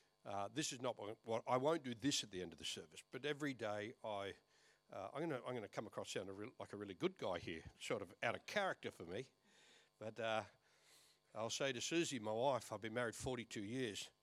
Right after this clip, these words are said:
You could ring her and ask her, this happens. I say, uh, "You want a cup of tea?" <laughs> I love it. Out of the doona, every single day I get this.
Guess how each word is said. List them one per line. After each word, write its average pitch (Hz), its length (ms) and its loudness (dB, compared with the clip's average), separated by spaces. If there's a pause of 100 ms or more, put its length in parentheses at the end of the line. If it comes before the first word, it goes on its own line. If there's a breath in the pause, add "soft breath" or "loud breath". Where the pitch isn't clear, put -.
(140)
You 156 120 2
could 180 140 -2
ring 160 140 0
her 135 80 2
and 127 80 2
ask 123 240 2
her, 110 40 -10
this 123 160 -2
happens. 98 440 -4 (440 loud breath)
I 110 60 -6
say, 110 340 2
uh, 101 180 2 (260)
"You 98 80 -6
want 110 80 -2
a - 20 -2
cup 123 160 2
of - 60 -6
tea?" 147 160 4 (760 soft breath)
<laughs> - 40 0 (720 loud breath)
I 143 60 6
love 143 220 6
it. 110 80 0 (140)
Out 175 120 6
of 165 120 2
the 143 60 -2
doona, 135 400 0 (280 loud breath)
every 165 260 6
single 139 300 2
day 127 300 6
I 110 100 4
get 127 180 2
this. 120 320 -2